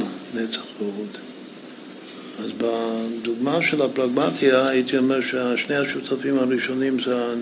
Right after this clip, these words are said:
הנצח והוד, וזה שהשלישי זה שם התפארת. מה לגבי איש ואישה? זה פשוט, זה ה-,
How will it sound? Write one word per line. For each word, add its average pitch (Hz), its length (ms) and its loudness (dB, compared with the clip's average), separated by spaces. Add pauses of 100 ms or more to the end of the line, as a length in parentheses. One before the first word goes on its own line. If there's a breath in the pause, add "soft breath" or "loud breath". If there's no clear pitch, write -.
(140)
הנצח 123 360 0 (140)
והוד, 117 360 0
וזה 120 580 0
שהשלישי 135 1120 0
זה 131 120 0 (120)
שם 131 140 -2
התפארת. 120 680 -2 (1700 loud breath)
מה 131 120 2
לגבי 131 340 8
איש 127 260 6
ואישה? 117 440 4 (1900)
זה 123 120 0
פשוט, 120 440 -2
זה 135 240 6
ה-, 143 200 2